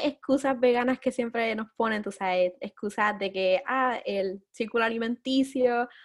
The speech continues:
o qué sé yo, quizás tú no vas a hacer la diferencia, así que ¿por qué me tengo que hacer yo vegana? Tú sabes, diferentes excusas que siempre nos ponen, porque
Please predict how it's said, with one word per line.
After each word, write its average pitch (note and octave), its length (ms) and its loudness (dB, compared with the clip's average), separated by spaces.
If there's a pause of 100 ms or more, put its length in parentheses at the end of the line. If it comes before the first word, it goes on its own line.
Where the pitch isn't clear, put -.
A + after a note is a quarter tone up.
(160)
o A3 180 0
qué G#3 100 -6
sé G#3+ 180 -6
yo, G#3+ 160 -2
quizás G#3 360 -4
tú A#3 100 -4
no A#3 140 0
vas A3+ 120 2
a - 40 0
hacer A3 160 -6
la G#3+ 80 -2
diferencia, A3+ 460 -4
así G#3 120 -10
que F#3+ 120 -4
¿por F#3 180 -2
qué F#3+ 120 0
me G3 120 -4
tengo G3+ 120 -6
que G#3+ 60 -2
hacer G#3 200 -8
yo G#3 160 2
vegana? B3+ 440 4
Tú B3 80 -8
sabes, A#3 160 2
diferentes C4+ 460 4
excusas D4 400 0
que C#4 100 0
siempre A#3 300 -2
nos C4 140 0
ponen, G#3+ 380 0
porque F3+ 540 0